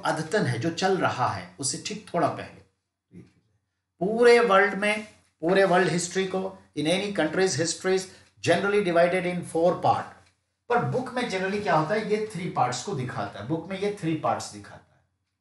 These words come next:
कोई issue नहीं, that is four part। ये याद रखिए। एक point clear? अब आइए,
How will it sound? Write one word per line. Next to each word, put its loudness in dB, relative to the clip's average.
कोई -6
issue -4
नहीं, -18
that -4
is -4
four -12
part। -20
ये -12
याद -14
रखिए। -8
एक -4
point -2
clear? 2
अब 8
आइए, -2